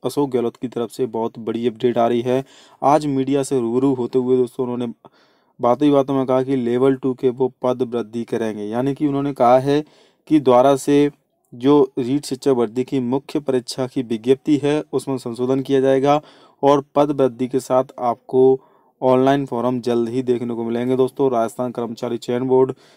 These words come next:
इस भर्ती के लिए बावन हज़ार पाँच सौ पदों पर विज्ञप्ति जारी करेगा, जिसको लेकर अभ्यर्थना प्राप्त हो चुकी है। वहीं विशेष शिक्षकों के लिए भी पद बढ़ोतरी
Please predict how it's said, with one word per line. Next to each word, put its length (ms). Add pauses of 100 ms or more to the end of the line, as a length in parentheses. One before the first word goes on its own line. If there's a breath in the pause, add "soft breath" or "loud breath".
(120)
इस 140
भर्ती 400
के 140
लिए 200
बावन 420
हज़ार 380
पाँच 320
सौ 120
पदों 240
पर 140
विज्ञप्ति 520
जारी 260
करेगा, 300
जिसको 300
लेकर 260
अभ्यर्थना 420
प्राप्त 280
हो 120
चुकी 260
है। 220 (420 soft breath)
वहीं 160
विशेष 340
शिक्षकों 340
के 100
लिए 180
भी 140
पद 220
बढ़ोतरी 560